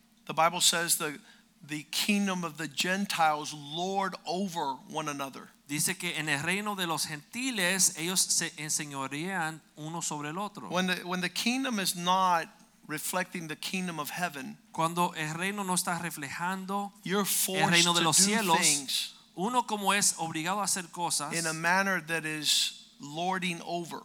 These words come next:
Speaker 2: en una forma que te tiene que enseñorear sobre
Speaker 1: But
Speaker 2: los
Speaker 1: Jesus
Speaker 2: demás.
Speaker 1: says, "Not like that in the kingdom of God."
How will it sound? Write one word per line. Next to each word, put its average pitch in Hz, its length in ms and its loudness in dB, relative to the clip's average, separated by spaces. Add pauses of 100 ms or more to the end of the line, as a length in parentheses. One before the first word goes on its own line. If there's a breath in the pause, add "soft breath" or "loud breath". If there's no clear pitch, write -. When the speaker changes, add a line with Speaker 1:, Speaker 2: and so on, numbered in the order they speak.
(260)
Speaker 2:
en 143 120 -6
una 202 220 0
forma 208 400 0
que 180 120 -2
te 170 140 -6
tiene 175 300 -4
que 185 180 -8
enseñorear 156 1000 0
sobre 160 240 -2
Speaker 1:
But 147 100 -2
Speaker 2:
los 226 80 2
Speaker 1:
Jesus 233 160 2
Speaker 2:
demás. 220 180 6
Speaker 1:
says, - 80 2
"Not 226 200 6
like 214 200 4
that 180 180 4
in 165 80 -2
the 156 80 -2
kingdom 175 360 -4
of 151 100 -6
God." 156 320 -2